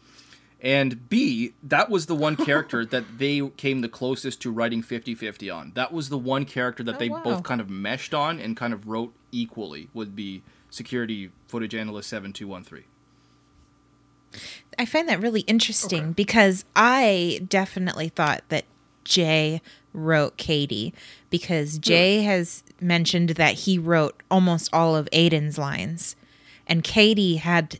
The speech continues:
Speaker 2: a very fam-, like, similar kind of poetic, her diary, when we could enter
Speaker 1: That's
Speaker 2: her
Speaker 1: true. I think
Speaker 2: diary.
Speaker 1: could
Speaker 2: She wrote really deep, um, thoughtful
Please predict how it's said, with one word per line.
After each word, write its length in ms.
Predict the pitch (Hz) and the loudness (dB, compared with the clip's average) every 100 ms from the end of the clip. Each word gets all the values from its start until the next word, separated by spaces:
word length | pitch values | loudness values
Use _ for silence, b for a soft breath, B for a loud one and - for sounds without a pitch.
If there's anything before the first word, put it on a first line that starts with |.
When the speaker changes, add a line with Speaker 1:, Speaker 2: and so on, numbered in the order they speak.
| 185 | -6
Speaker 2:
a 100 | 160 _ _ | -6 _ _
very 340 | 185 180 180 170 | 4 6 6 2
fam-, 380 | - 175 175 - - | -6 -6 -6 -8 -6
like, 220 | 175 - | -6 -4
similar 640 | - 202 196 170 165 156 - B B _ - | 0 2 2 0 -2 -2 -6 B B _ -18
kind 160 | - 175 | -10 -6
of 80 | 160 | -6
poetic, 640 | - 160 156 156 151 - - _ | -2 -2 2 2 0 -2 -18 _
her 120 | 175 | -4
diary, 560 | 165 160 151 156 156 156 | 0 2 2 2 0 -2
when 180 | 160 147 | -2 -6
we 120 | 143 | -8
could 240 | - 147 - | -12 -18 -10
enter 220 | 156 147 | -8 -2
Speaker 1:
That's 100 | 151 | 0
Speaker 2:
her 60 | 143 | 0
Speaker 1:
true. 120 | 170 | 2
I 40 | 151 | 4
think 20 | 147 | 4
Speaker 2:
diary. 280 | 151 151 160 | 2 2 0
Speaker 1:
could 100 | B B B | B B B
Speaker 2:
She 160 | - 175 | -4 -4
wrote 380 | 151 170 160 160 | 0 0 0 -6
really 760 | 165 165 160 185 180 175 165 160 - | -14 -10 -2 0 2 2 0 -6 -4
deep, 280 | 175 170 - - _ _ 190 | -2 -2 -4 -20 _ _ -6
um, 500 | 170 156 151 156 175 _ _ _ - | -4 -4 -8 -10 -12 _ _ _ -10
thoughtful 680 | - 165 - - 170 160 170 | 0 0 0 -2 0 0 -2